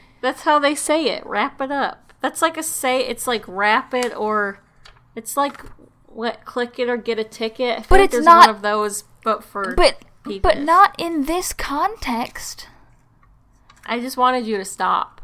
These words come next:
Speaker 2: Kayla's canceled. Um, cool,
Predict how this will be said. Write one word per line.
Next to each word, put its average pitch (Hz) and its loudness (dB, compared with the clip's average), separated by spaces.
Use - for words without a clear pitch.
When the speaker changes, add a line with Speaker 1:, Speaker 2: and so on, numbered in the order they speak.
Speaker 2:
Kayla's 311 2
canceled. 262 -2
Um, 247 4
cool, 202 0